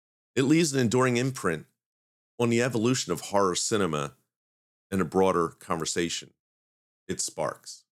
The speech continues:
And vengeful spirits have left an indelible mark on human culture throughout history.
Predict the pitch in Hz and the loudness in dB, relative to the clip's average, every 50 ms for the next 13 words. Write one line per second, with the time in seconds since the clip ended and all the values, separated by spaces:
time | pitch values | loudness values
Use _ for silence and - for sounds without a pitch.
0 | _ _ _ _ _ _ _ _ - 87 90 82 87 113 120 123 120 - 117 117 | _ _ _ _ _ _ _ _ -4 -2 0 2 2 2 2 0 0 0 0 0
1 | - - 117 120 120 120 120 - - - - 104 98 92 - - 82 87 92 98 | 2 2 2 4 4 4 2 0 -2 -2 0 0 0 0 -2 -4 -2 0 0 0
2 | 104 107 - - - - 107 107 101 98 90 101 92 95 92 90 87 85 87 95 | 0 -2 -6 -14 -14 -6 -2 -2 0 0 2 2 2 2 2 2 2 2 2 2
3 | 113 143 143 - 87 80 71 69 80 80 76 73 71 71 - - 71 67 67 - | 0 0 -2 -2 -4 -4 -2 -2 -2 -2 -2 -4 -6 -8 -8 -6 -6 -6 -6 -6
4 | - 71 - - 73 71 65 64 71 69 - - - 69 67 65 | -6 -8 -6 -4 -4 -4 -2 -2 -4 -4 -6 -6 -8 -10 -12 -12